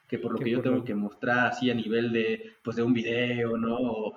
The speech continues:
Speaker 1: o a nivel de, de una foto, ¿no? Y,
Speaker 2: <laughs>
Speaker 1: y, pues, no sé, eh, qué, qué, qué sé yo, el contenido,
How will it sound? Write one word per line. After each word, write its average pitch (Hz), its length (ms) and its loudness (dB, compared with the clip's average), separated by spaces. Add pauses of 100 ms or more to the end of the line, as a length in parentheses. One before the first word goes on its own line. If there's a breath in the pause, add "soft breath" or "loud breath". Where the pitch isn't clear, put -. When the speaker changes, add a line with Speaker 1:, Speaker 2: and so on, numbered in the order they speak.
(180 loud breath)
Speaker 1:
o 107 320 0
a 110 60 0
nivel 110 340 -2
de, 113 180 0
de 110 140 -4
una 113 160 -2
foto, 117 800 -2
¿no? 117 240 0 (100)
Y, 110 80 -2
Speaker 2:
<laughs> 110 320 -6
Speaker 1:
y, 107 140 -6
pues, 107 180 -12
no 117 80 -4
sé, 117 460 0
eh, 90 680 -4
qué, 147 220 -2
qué, 143 220 -2
qué 151 80 -6
sé 147 120 -2
yo, 127 160 2
el 110 120 -2
contenido, 147 440 0